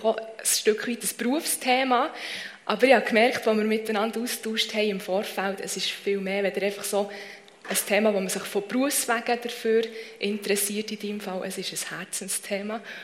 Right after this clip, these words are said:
und darum passest du perfekt auch in die Runde und ich freue mich, von dir zu hören und ein paar, ein paar Perlen dürfen, ja, miteinander zu entdecken. Danke vielmals, dass du da bist. Und ich würde vorschlagen, wir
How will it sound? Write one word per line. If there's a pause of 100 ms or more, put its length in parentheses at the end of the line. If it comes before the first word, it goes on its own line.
(160)
und
darum
passest
du (120)
perfekt
auch
in
die
Runde
und
ich
freue
mich,
von
dir (420)
zu
hören
und
ein
paar, (560)
ein
paar
Perlen
dürfen, (220)
ja,
miteinander
zu
entdecken.
Danke
vielmals,
dass
du
da
bist. (1300)
Und
ich
würde
vorschlagen,
wir